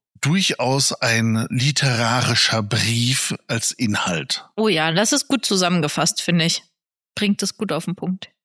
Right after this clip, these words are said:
Speaker 1: Und dann kommen wir noch eben zum Wetter. Der vierundzwanzigste Juli neunzehnhundertachtunddreißig, Oxford, ein Sommertag, wie er im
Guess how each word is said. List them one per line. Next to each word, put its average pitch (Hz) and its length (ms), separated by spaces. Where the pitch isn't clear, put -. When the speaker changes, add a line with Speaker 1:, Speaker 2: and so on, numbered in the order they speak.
Speaker 1:
Und 131 560
dann 123 100
kommen 123 200
wir 120 40
noch 117 140
eben 113 240
zum 85 480
Wetter. 175 440
Der 156 160
vierundzwanzigste 160 840
Juli 139 160
neunzehnhundertachtunddreißig, 127 1600
Oxford, - 640
ein 107 400
Sommertag, 120 840
wie 127 80
er 127 120
im 131 120